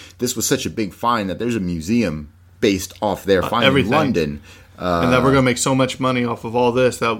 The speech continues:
Speaker 2: we
Speaker 1: Yep.
Speaker 2: don't really care what he wants, you know what I mean?
Speaker 1: Exactly.
Speaker 2: So
Speaker 1: They're like, "Yeah, let's do it. Why not?"
Speaker 2: Um, so this movie, it's a little foggy for me 'cause I even watched this before The Wolfman. So I, I'm trying to think back a while back. So,
Speaker 1: Yeah.
Speaker 2: um,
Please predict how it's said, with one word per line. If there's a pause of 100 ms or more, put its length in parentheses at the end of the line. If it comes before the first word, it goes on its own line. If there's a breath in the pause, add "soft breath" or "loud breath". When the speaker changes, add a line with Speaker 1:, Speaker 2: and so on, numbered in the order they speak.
(260)
Speaker 2:
we
Speaker 1:
Yep.
Speaker 2:
don't
really
care
what
he
wants,
you
know
what
I
mean?
Speaker 1:
Exactly.
Speaker 2:
So
Speaker 1:
They're
like,
"Yeah,
let's
do
it.
Why
not?" (600 loud breath)
Speaker 2:
Um,
so
this
movie,
it's
a
little
foggy
for
me
'cause
I
even
watched
this
before
The
Wolfman.
So
I, (100)
I'm
trying
to
think
back (200)
a
while
back.
So, (680 soft breath)
Speaker 1:
Yeah.
Speaker 2:
um,